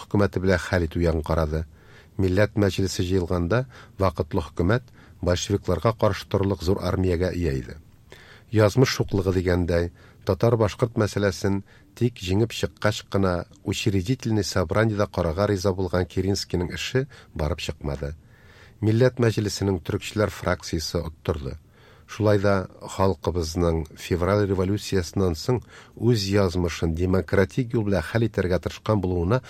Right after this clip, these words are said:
горурланасы җиргә, совет татар тарихчылары милләт мәҗлесенең һәм аңа катнашкан партияларның кыйммәтен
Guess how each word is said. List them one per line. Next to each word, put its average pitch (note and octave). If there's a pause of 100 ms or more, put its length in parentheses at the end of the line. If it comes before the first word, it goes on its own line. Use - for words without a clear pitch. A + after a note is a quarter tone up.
(240)
горурланасы F2
җиргә, A#2+ (360)
совет G2+
татар G2
тарихчылары F2+ (340)
милләт F2
мәҗлесенең G2+ (300)
һәм F2
аңа G2+
катнашкан G2
партияларның F#2+
кыйммәтен E2